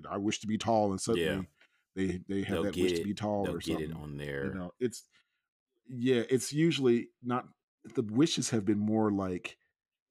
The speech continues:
Speaker 1: dreams,
Speaker 2: Mm-hmm.
Speaker 1: like goals, like, you know, "I wanna be an animator," you know, so it's like, if I wish real hard to be an animator and then, um, I forget I wanna be an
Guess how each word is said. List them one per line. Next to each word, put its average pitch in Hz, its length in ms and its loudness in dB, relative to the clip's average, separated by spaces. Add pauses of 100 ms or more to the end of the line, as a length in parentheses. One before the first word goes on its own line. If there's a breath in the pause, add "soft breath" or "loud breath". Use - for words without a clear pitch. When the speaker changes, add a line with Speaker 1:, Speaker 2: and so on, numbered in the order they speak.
(180)
Speaker 1:
dreams, 90 840 0
Speaker 2:
Mm-hmm. 71 120 -10
Speaker 1:
like 87 240 -6
goals, 101 380 -2
like, 90 180 -6
you 101 100 -2
know, 95 140 -2
"I 90 60 -2
wanna 139 180 0
be 131 80 4
an 127 60 2
animator," 117 680 -2
you 87 100 -6
know, 82 140 -6
so 92 160 -6
it's 90 120 -6
like, 85 160 -8
if 85 140 -10
I 92 100 -4 (200)
wish 104 240 -4
real 101 140 2
hard 101 140 -2
to 92 60 -6
be 98 80 -2
an 95 60 -2
animator 92 540 -4
and 85 140 -6
then, 92 360 -6 (560 soft breath)
um, 90 400 -2
I 104 100 2
forget 104 600 0
I 104 100 2
wanna 101 240 -2
be 101 100 0
an 98 80 0